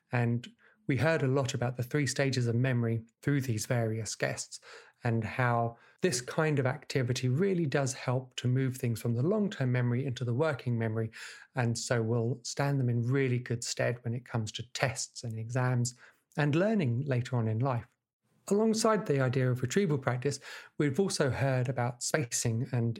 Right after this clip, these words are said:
interleaving, this idea that you test yourself on something you've just learnt,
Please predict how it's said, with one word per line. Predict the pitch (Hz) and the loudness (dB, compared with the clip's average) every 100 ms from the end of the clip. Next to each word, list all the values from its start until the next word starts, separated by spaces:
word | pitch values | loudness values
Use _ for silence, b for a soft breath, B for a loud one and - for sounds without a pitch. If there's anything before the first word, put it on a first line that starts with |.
| - | -2
interleaving, | 175 123 131 117 113 139 143 B B B _ - | -2 0 0 0 -2 -6 -10 B B B _ -2
this | 156 156 | -2 0
idea | 139 127 139 131 | 0 2 2 2
that | 123 127 127 - B B B _ | 0 0 -2 -8 B B B _
you | 135 127 127 123 123 _ _ | -2 2 2 0 -4 _ _
test | - 196 - - | -2 0 0 -2
yourself | 127 - 151 123 - - | -2 0 0 0 -2 -2
on | 123 117 113 123 | 0 2 0 -2
something | - 139 123 123 | 0 0 2 0
you've | 120 120 | 0 0
just | 117 117 - | -2 -2 -2
learnt, | 113 147 | -2 -2